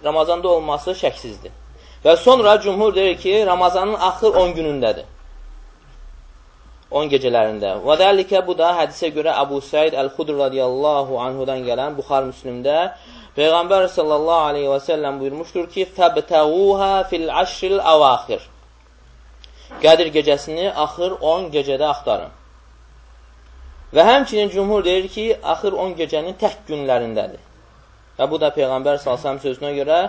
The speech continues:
"Vəbtəğuhə fi kulli vitrin." O gecəni hər tək gecədə axtarın.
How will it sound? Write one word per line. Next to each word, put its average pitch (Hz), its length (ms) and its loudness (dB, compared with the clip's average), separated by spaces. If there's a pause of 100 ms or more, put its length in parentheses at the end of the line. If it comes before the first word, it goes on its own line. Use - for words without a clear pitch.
(300)
"Vəbtəğuhə 185 960 4 (160)
fi 190 140 -8 (100)
kulli 190 460 -6
vitrin." 147 580 -8 (680)
O 160 120 2
gecəni 156 500 2 (160)
hər 170 420 4
tək 185 260 -2
gecədə 147 360 -2
axtarın. 127 480 -4